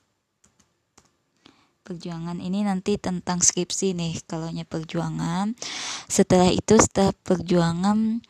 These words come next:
kita hidup di realita. Realitanya itu apa?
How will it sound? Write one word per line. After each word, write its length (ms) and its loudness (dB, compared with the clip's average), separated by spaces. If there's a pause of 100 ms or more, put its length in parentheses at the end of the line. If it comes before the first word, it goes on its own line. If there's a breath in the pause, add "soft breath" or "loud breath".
(480 loud breath)
kita 480 2
hidup 480 0
di 400 -2 (240)
realita. 960 -4 (1300 soft breath)
Realitanya 800 -6
itu 80 -8
apa? 400 -12